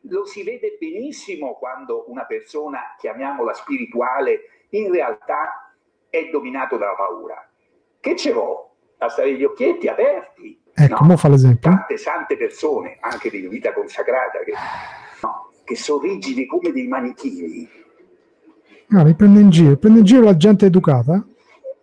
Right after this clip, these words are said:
Speaker 1: San Reverenda Madre.
Speaker 2: Prende in giro.
Speaker 1: Cioè, se, se sta attenta, i
Speaker 2: Satana,
Speaker 1: cascano,
Speaker 2: guarda.
Speaker 1: perché non,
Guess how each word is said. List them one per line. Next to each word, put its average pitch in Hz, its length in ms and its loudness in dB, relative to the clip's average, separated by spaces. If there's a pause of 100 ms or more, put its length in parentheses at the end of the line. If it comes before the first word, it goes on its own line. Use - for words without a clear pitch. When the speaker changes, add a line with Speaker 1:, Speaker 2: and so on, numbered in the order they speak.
(240)
Speaker 1:
San - 380 -14 (220)
Reverenda 120 640 -6
Madre. 110 580 -12 (1120)
Speaker 2:
Prende 202 280 0
in 175 60 4
giro. 120 360 -2 (100)
Speaker 1:
Cioè, - 240 -12
se, - 500 -14 (260)
se - 160 -18
sta - 180 -10
attenta, - 360 -10
i 135 60 -8
Speaker 2:
Satana, 156 500 0
Speaker 1:
cascano, 131 240 -2
Speaker 2:
guarda. - 260 -6
Speaker 1:
perché - 320 -12
non, - 180 -12